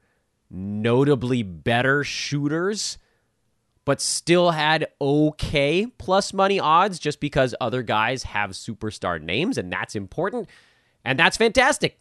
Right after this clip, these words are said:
That carved out a tiny bit of value for us. So,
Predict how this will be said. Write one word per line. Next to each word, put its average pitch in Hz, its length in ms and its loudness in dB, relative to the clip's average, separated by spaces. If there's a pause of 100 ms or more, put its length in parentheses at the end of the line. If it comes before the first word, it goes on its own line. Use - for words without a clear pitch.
That 160 240 4
carved 196 320 2
out 208 120 2
a 160 60 -4
tiny 185 480 -4
bit 156 360 -2
of 143 440 4 (680)
value 214 320 4
for 85 260 -6
us. - 280 -12 (760)
So, 135 580 4